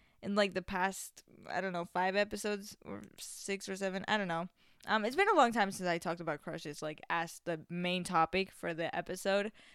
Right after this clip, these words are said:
So I'm really excited about this one. And I got the idea, uh, for this episode because, uh, a little over a week ago, my crush, let's call him Mark. Uh,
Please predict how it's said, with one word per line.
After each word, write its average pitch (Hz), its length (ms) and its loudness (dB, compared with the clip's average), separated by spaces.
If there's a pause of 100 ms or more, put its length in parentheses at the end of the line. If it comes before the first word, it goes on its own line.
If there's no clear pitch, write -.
So 202 160 2
I'm 208 120 2
really 294 240 8
excited 214 340 4
about 170 240 4
this 170 240 -4
one. 180 260 -6 (320)
And 269 160 4
I 285 60 6
got 294 200 6
the 415 120 4
idea, 254 600 2 (440)
uh, 226 300 4
for 226 220 0
this 220 180 2
episode 202 560 0
because, 214 600 0 (100)
uh, 190 460 4
a 214 100 0
little 330 240 4
over 269 320 6
a 208 80 2
week 214 220 -2
ago, 180 420 0 (460)
my 233 180 2
crush, 202 540 4
let's 175 200 -2
call 233 200 -2
him 240 80 -2
Mark. 190 480 -2 (500)
Uh, - 80 2